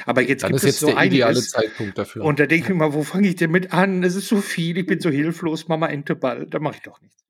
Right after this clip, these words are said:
Speaker 2: Es gibt so viele von diesen Lego-Spielen und die sind immer gleich, also bis auf Lego City Undercover sind die anderen eigentlich immer gleich, aber jetzt ist ja eigentlich der ideale Einstieg für dich, weil das ist wirklich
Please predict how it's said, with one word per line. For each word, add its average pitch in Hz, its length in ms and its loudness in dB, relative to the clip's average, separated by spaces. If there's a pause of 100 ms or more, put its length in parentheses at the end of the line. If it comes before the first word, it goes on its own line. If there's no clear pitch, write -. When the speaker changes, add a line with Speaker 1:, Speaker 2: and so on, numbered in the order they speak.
Speaker 2:
Es 135 120 2
gibt 127 140 0
so 156 180 6
viele 180 240 4
von 165 120 2
diesen 131 200 2
Lego-Spielen 135 600 4
und 139 120 0
die 120 80 2
sind 135 180 0
immer 170 300 4
gleich, 120 480 2
also 113 120 -2
bis 147 200 -2
auf 117 120 0
Lego 127 220 2
City 127 260 -2
Undercover 127 520 0
sind 127 160 0
die 117 120 0
anderen 131 300 0
eigentlich 117 320 -2
immer 151 220 0
gleich, 113 400 0
aber 110 160 2
jetzt 107 260 2
ist 117 100 -4
ja 120 120 4
eigentlich 117 180 -2
der - 120 2
ideale 101 340 4
Einstieg - 400 -2
für - 80 -4
dich, - 200 -8
weil 104 100 0
das 110 180 2
ist 120 160 0
wirklich 131 340 0